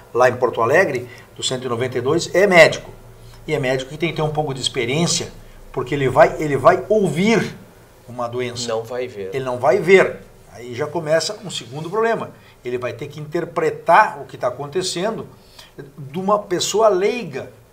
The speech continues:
Speaker 1: que está telefonando. Diz, "Olha, caiu, desmaiou aqui." E, e, e uma burocracia que eles, que eles implantaram lá, que, que gerou esse desconforto e essa demora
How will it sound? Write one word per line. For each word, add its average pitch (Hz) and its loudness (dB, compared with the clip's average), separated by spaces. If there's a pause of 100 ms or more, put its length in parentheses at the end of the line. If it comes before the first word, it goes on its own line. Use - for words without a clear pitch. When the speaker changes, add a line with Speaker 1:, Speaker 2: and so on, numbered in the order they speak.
Speaker 1:
que - -18
está 151 0
telefonando. 190 -2
Diz, 113 -6
"Olha, 208 8
caiu, 226 0
desmaiou 175 0
aqui." 196 -6 (440)
E, 165 -14 (300)
e, - -20
e 180 -4
uma 226 4
burocracia 214 0
que - -8
eles, 131 -2
que - -14
eles 123 -14 (100)
implantaram 139 -4
lá, 156 -2 (380)
que, 156 -10 (240)
que 190 -4
gerou 175 4 (200)
esse 131 -8
desconforto 143 0 (400)
e 127 -8
essa 143 0
demora 139 4